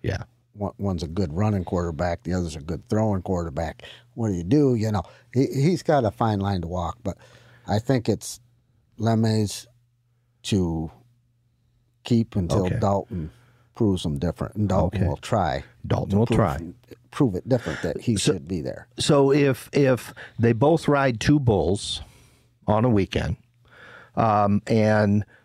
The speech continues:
Speaker 1: Dalton's cumulative is two points higher than Lemmy's cumulative, what do you do as a coach? Who do you put on the extra outs?
Speaker 2: A lot depends on,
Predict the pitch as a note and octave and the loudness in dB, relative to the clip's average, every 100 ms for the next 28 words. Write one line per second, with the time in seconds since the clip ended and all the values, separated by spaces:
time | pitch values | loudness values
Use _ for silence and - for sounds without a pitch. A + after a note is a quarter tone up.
0 | - G2+ B2+ C3 D#3 B2 - C#3 C3 C3 | 0 2 4 4 2 0 0 2 2 2
1 | A#2 - A#2+ G#2 G2 - C3+ C#3 C3 A2 | 2 4 4 4 0 2 2 4 2 2
2 | B2+ A#2+ A2 G2 G2 F#2 G2+ A2 G#2 F2+ | 2 2 2 2 2 4 4 4 2 0
3 | - - E2+ D#2 - - - G2+ - - | -2 0 0 0 -2 -2 0 0 -4 -12
4 | - - A2 G#2+ G#2 F2+ F#2 F2+ - - | -20 -2 0 2 2 2 2 0 0 -2
5 | - - - _ _ _ _ - A2 G2 | -2 -6 -16 _ _ _ _ 0 2 2
6 | - A2+ F#2+ F2 F2+ E2 - F2+ - - | 2 2 2 2 0 0 0 0 -2 -10
7 | - _ _ _ _ _ _ _ _ _ | -20 _ _ _ _ _ _ _ _ _
8 | _ _ _ _ - _ _ _ _ _ | _ _ _ _ -20 _ _ _ _ _
9 | _ - A#2+ B2+ - - B2+ A2+ A#2+ | _ -4 0 0 -2 0 2 2 -2